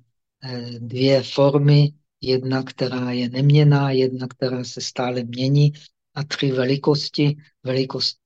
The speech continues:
podstaty, velikost atributů a velikost funkcí, to není tak lehké pochopit. Právě proto, hm, to, co následuje,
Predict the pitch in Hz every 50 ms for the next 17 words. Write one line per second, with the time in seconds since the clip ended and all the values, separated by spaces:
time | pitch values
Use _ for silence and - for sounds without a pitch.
0 | _ - 139 143 143 - - - 139 139 - - 139 131 120 120 117 127 120 -
1 | 131 120 - - - - - - 139 139 135 135 139 135 - - 143 135 135 135
2 | - - _ _ _ _ - 143 120 113 123 123 127 127 - - - - _ -
3 | - 135 139 139 139 - - 147 147 143 147 - - - _ _ _ - 147 -
4 | - 151 151 160 147 143 143 143 147 147 151 151 151 143 143 147 - 143 135 135
5 | - - - 156 143 139 147 127 123 - - 139 139 - 156 147 147 147 - _
6 | _ _ _ _ _ - 143 139 147 151 156 165 165 160 160 - 131 139 127 -
7 | - 151 156 170 165 - _ _ _ - 165 196 196 - - _ _ _ _ _
8 | _ _ _ _ _ _ _ - 147 156 147 - 165 151 139 123 127 135 135 -
9 | - 147 151 151 147 147 156 156 156 151